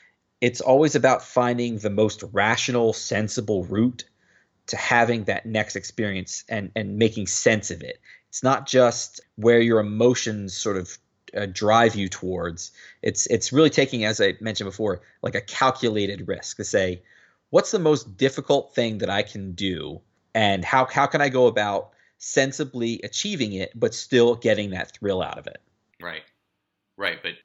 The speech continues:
Speaker 2: it makes him, uh, critical of certain aspects of what he experiences with his senses.
Speaker 1: That's right. He thinks about it logically.
Speaker 2: Right. So where in, in the Bible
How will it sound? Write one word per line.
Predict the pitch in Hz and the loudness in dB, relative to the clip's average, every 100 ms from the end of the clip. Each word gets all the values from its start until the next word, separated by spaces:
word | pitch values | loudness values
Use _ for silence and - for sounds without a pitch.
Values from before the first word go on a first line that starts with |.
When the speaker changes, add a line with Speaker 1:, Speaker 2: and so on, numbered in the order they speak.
| - | -12
Speaker 2:
it | 87 | -6
makes | 87 87 - | -4 -6 -6
him, | 98 87 87 85 - | -10 -8 -12 -16 -12
uh, | 85 82 85 | -12 -12 -16
critical | - 165 123 104 92 90 | -10 -8 -8 -8 -10 -8
of | 90 87 87 - - | -8 -8 -10 -16 -18
certain | - 127 101 | -10 -10 -8
aspects | - 92 101 - 90 - | -4 -4 -4 -8 -10 -10
of | 87 | -16
what | 87 90 | -14 -12
he | 87 | -12
experiences | 78 - 82 76 73 - - - - _ _ | -14 -18 -18 -18 -20 -20 -20 -20 -20 _ _
with | 92 85 | -16 -14
his | 85 - | -12 -6
senses. | 87 87 - - - _ _ _ _ | -6 -6 -16 -20 -20 _ _ _ _
Speaker 1:
That's | - - | 0 2
right. | 113 95 - | 0 -2 -2
He | 117 | -2
thinks | 127 123 101 | 0 -2 0
about | 107 101 | 0 2
it | 98 - | 0 0
logically. | 104 95 87 - - - - | 0 0 -2 -8 -16 -18 -16
Speaker 2:
Right. | 85 73 - | -14 -14 -20
So | - 120 107 104 - - | -10 -4 -4 -6 -12 -12
where | 120 151 180 | -2 0 0
in, | 147 123 - | -6 -10 -12
in | 117 | -12
the | 113 | -6
Bible | 110 127 127 87 78 | 0 2 0 -4 -14